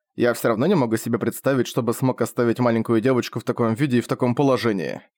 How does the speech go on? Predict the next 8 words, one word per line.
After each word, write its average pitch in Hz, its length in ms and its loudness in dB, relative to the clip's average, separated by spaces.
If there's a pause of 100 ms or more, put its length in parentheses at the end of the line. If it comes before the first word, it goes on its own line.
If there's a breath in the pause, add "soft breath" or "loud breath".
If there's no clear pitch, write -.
(340)
Хочу 110 340 -2
отдельно 170 360 4
отметить, 131 360 0
что 123 280 0
приношу 127 400 0
свои 123 240 2
извинения 117 460 2
Хигаситян, 117 680 0